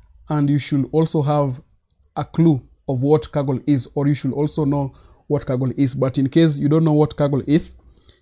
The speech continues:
it is an online community platform for data scientists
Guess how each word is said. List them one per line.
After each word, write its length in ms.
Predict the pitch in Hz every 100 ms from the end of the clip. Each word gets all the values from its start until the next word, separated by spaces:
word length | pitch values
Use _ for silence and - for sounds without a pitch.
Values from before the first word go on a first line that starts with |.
| _
it 160 | - 147
is 240 | 151 143 127
an 140 | 143
online 240 | 156 175 165
community 500 | 143 147 147 143 139
platform 460 | - 143 139 139
for 260 | 127 135 123 -
data 220 | 131 135
scientists 600 | 120 147 143 127 - -